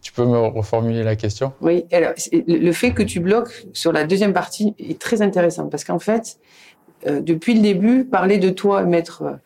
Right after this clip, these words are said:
Speaker 2: le, ta personne en avant sur ce que tu vis, tu l'évites. Euh,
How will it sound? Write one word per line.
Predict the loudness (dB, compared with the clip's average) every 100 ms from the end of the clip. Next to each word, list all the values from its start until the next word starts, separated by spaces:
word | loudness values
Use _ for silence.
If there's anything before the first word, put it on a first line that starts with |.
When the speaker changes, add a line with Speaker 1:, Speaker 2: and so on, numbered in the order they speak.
| _ _ _ _ _
Speaker 2:
le, | 0 0 0 -2
ta | -2
personne | -2 -2 0 2
en | 2
avant | 2 2 0
sur | -2 -4
ce |
que | -4
tu | -4 -4
vis, | -4 0 2 0 -8 -20 -20 _
tu | -2
l'évites. | 0 -2 -6 -16 _ _ _ _ _ -20 -20 -20 _ -20 _ -2
Euh, | 0